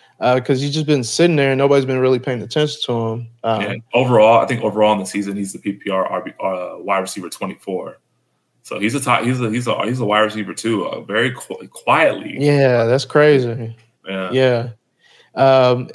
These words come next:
Speaker 1: also, another person you might, if you wanna pay, uh, might wanna reach out and get is, um,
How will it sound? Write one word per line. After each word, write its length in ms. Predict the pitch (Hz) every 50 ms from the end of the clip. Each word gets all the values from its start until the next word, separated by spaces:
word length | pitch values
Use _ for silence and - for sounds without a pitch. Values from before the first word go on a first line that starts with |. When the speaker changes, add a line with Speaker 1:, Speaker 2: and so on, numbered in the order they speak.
| -
Speaker 1:
also, 400 | - 101 135 151 156 - 160 143
another 260 | 139 135 139 147 151 143
person 540 | - - 147 143 139 - 156 143 139 135
you 100 | 135 131
might, 200 | 131 131 135 135
if 200 | 123 110 127 120
you 80 | 135 127
wanna 180 | 127 131 127 117
pay, 360 | 117 - 135 131 131 120 -
uh, 300 | - 120 117 113 110 98
might 260 | - 95 120 123 113
wanna 260 | 123 131 123 120 117 107
reach 280 | - - 127 127 -
out 180 | 131 123 120 117
and 80 | 120
get 240 | 120 131 131 127 104
is, 220 | 87 120 120 110 113
um, 500 | 113 113 107 107 104 104 107 110 120